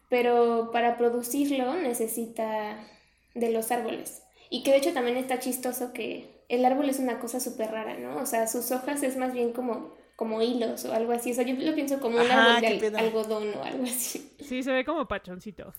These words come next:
Speaker 1: Ajá.
Speaker 3: <laughs>
Speaker 1: Y entonces los necesita para producir y, y como que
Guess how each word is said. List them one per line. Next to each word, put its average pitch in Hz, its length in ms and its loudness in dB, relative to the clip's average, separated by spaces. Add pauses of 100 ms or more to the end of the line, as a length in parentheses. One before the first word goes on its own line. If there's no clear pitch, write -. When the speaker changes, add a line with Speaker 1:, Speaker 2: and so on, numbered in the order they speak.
(140)
Speaker 1:
Ajá. 247 400 -8 (420)
Speaker 3:
<laughs> 269 320 -8 (340)
Speaker 1:
Y 262 100 0
entonces 269 380 0 (200)
los 240 120 0
necesita 247 480 -4
para 226 220 -2
producir 240 840 -2 (460)
y, 226 800 -4 (1040)
y 254 160 0
como 254 320 0
que 240 680 0